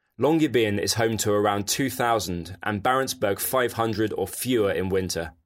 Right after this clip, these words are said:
Aside from a couple of other research stations, that's it. The overwhelming majority of Svalbard is today entirely empty,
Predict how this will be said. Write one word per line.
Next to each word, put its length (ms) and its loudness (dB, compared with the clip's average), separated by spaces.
Aside 380 2
from 120 0
a 40 0
couple 340 0
of 80 2
other 220 2
research 400 0
stations, 480 -2
that's 360 -2
it. 280 -2
The 80 4
overwhelming 580 2
majority 480 2
of 60 0
Svalbard 600 0
is 120 -4
today 520 0
entirely 680 0
empty, 400 -4